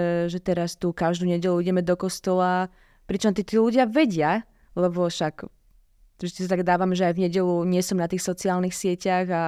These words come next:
a trávim čas s rodinou, tak sa tak ak-, asi nejako vytiahnu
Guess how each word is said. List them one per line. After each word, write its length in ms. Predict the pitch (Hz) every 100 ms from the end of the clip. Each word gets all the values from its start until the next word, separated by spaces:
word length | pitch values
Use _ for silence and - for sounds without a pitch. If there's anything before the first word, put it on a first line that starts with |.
| 165
a 140 | - 175
trávim 400 | - 185 175 180
čas 180 | 180 175
s 80 |
rodinou, 460 | 180 175 185 180 180
tak 180 | 180 175
sa 140 | -
tak 200 | 185 180
ak-, 300 | - 170 -
asi 220 | - 170 -
nejako 320 | 170 180 175 - - _ _
vytiahnu 600 | 175 185 - 196 196 202